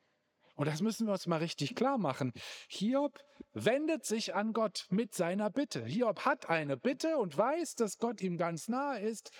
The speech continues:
und spricht ganz vertraut mit ihm und sagt ihm einfach so frei von der Leber weg, was sein Wunsch ist. Bittet ihn ganz ungezwungen.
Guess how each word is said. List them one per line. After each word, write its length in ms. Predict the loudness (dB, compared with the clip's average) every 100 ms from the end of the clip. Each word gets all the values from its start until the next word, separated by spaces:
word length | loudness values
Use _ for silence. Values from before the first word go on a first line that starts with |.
| -8
und 140 | -4 -4
spricht 460 | -2 -4 -4 -4
ganz 340 | -2 0 -2 -4
vertraut 640 | -2 -2 -2 0 -2 -2
mit 160 | -4 -2
ihm 260 | -2 -2
und 140 | -2 -2
sagt 320 | -2 -2 -2
ihm 140 | -2
einfach 480 | -2 -2 -4 -4 -4
so 240 | -2 -4 -2
frei 300 | -2 -2 0
von 180 | -2
der 160 | -2 -2
Leber 340 | -2 -2 0
weg, 160 | 0 -2
was 260 | -2 -4 -2
sein 320 | -2 -2 0
Wunsch 340 | 0 0 -4 -6
ist. 340 | -6 -8 -10 -14 -12 -8 -2
Bittet 420 | 0 0 -2 -2
ihn 220 | -2 0
ganz 360 | -2 -2 -6 -4
ungezwungen. 800 | -2 -2 -4 -6 -2 -2 -2